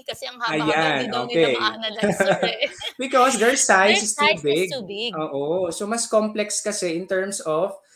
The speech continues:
Speaker 2: size, in terms of, uh, cellular structure, yung mga higher forms of organisms, just like us, mga plants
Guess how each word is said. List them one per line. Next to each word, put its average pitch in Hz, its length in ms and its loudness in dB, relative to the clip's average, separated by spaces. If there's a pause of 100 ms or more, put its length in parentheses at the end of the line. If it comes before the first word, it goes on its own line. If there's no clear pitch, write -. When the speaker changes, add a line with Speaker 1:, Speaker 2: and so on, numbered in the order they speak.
Speaker 2:
size, 190 460 0
in 190 100 -6
terms 190 300 -2
of, 190 180 -4
uh, 151 400 0
cellular 214 540 2
structure, 131 640 -4
yung 156 160 -4
mga 170 180 -4
higher 160 320 0
forms 151 320 -4
of 165 100 -8
organisms, 156 600 -6
just 226 220 -8
like 214 160 -4
us, 127 320 -6
mga 120 280 -10
plants 180 520 -6